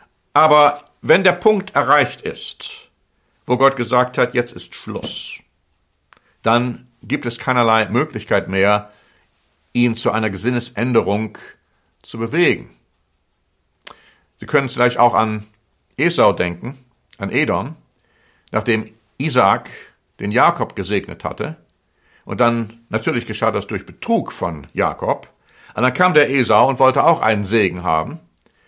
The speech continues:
Und es heißt dann im Hebräerbrief, dieser Kommentar, der dann gegeben wird,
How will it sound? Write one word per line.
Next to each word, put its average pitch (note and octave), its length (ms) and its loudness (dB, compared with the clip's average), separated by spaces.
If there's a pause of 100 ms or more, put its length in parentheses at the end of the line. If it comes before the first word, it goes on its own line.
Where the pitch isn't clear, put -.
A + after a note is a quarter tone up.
(300)
Und - 560 -2
es A2+ 160 -4
heißt D3 200 2
dann C3 100 -2
im C3 60 0
Hebräerbrief, A#2 640 2
dieser G#2+ 160 -4
Kommentar, A#2+ 800 2
der G#2 80 -8
dann G2 120 -2
gegeben F#2+ 360 -6
wird, G#2+ 340 -2